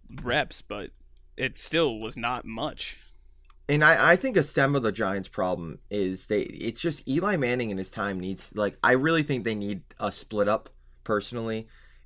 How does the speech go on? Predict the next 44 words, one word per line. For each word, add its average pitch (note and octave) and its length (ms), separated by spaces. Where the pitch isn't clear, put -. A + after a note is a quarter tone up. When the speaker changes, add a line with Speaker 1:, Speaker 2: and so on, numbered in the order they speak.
Speaker 2:
And G#2+ 220
I A2 140
don't C3 160
think C3 120
it's - 80
gonna A2+ 140
happen G#2+ 280
this G2 180
season A2+ 280
now G#2+ 240
after G2+ 180
everything F#2+ 280
that's F#2 160
happened, G2 340
but F#2 160
I, C#2+ 140
I A2+ 140
just C3+ 180
think C#3 160
it's, - 240
it's - 180
coming E3+ 400
down A#2 220
the G2 60
road. E2+ 320
You A#2 80
know C#3+ 80
what C#3+ 100
I C#3+ 80
mean, C#3 160
Michael? C3+ 400
Speaker 1:
Yeah. A2+ 360
Um, B2 400
I C#3 100
could A#3 160
see G3+ 260
the F#3 120
Giants E3+ 420
drafting E3 420
a D#3 40
quarterback D3 600
in C3+ 180
this C3+ 160
draft. C3+ 460